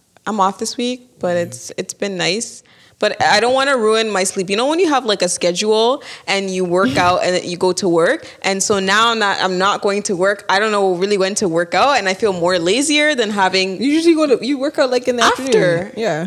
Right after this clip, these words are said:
Speaker 1: Yeah, but then, like, I get more lazy because I'm
Speaker 2: Yeah.
Speaker 1: just like, now I
Speaker 2: Yeah.
Speaker 1: wanna watch T V and do all the things, but I need structure.
Speaker 3: Oh my
Speaker 1: And
Speaker 3: gosh.
Speaker 1: sorry.
Speaker 3: No, go.
Speaker 1: Oh,
Speaker 3: I'm
Speaker 1: that was a good one.
Speaker 3: No, no, that's good. Go.
Speaker 1: But I just finished a summertime fine.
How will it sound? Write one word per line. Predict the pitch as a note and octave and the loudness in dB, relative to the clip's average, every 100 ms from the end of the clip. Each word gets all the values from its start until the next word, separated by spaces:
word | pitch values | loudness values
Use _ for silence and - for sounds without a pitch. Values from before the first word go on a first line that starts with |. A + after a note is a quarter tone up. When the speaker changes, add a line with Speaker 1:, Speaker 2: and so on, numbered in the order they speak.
| G3 | -2
Speaker 1:
Yeah, | A3+ G3+ | 0 2
but | E3+ G3 | 0 -2
then, | A3+ G#3+ | -2 -2
like, | F#3+ F#3 F3+ - | 0 -2 -2 -4
I | F#3 | 0
get | G#3+ | 0
more | G3 G#3 A#3+ | 0 0 2
lazy | G3 F#3+ F3 F3 | 0 0 -2 -2
because | F3 G#3+ G3 | -2 -2 -2
I'm | |
Speaker 2:
Yeah. | F#3+ | -2
Speaker 1:
just | F#3 | -2
like, | F3+ | 0
now | F#3 | 0
I | F#3 | 2
Speaker 2:
Yeah. | F#3+ | 2
Speaker 1:
wanna | F#3 | 2
watch | F3 F3 F3+ | 2 2 0
T | - A3 | -2 -4
V | A3 C4+ C#4 | -2 0 0
and | A3 | 0
do | F#3 | 0
all | F3+ | 2
the | F3 F3+ | 2 2
things, | B3 B3+ B3+ | -2 -2 -2
but | F#3 D#3 - - - - | 0 -2 -4 -16 -10 -2
I | F#3+ | -2
need | G3 F#3+ | 0 -4
structure. | - - F3 F3+ F3+ | -4 -2 -2 0 -2
Speaker 3:
Oh | F3+ | 0
my | G#3 | 0
Speaker 1:
And | A#3+ B3+ - | 2 0 -2
Speaker 3:
gosh. | - - | -4 -8
Speaker 1:
sorry. | - - F#3 - G#2 - | -12 -2 0 -2 -8 -12
Speaker 3:
No, | F3 E3+ | -4 -2
go. | - - B2 D#3+ - | -4 -8 -10 -10 -4
Speaker 1:
Oh, | D3+ | -2
Speaker 3:
I'm | F3+ | 0
Speaker 1:
that | F3+ | -2
was | - | -6
a | - | -12
good | B2+ | -8
one. | E3+ | -6
Speaker 3:
No, | |
no, | D#3 C3 | -4 -6
that's | - - | -12 -12
good. | C#3+ - - - | -14 -14 -14 -12
Go. | - | -4
Speaker 1:
But | - G#3+ - - - - | 2 2 2 -6 -10 -2
I | G#3+ | 0
just | A3+ - | 0 0
finished | A3+ G#3+ - - | 0 2 0 0
a | G3 | -4
summertime | G3+ G#3 G#3 A#3 G3 G3+ | -2 -2 -2 -2 -2 -2
fine. | - F#3 G3+ B3 | -2 0 0 -4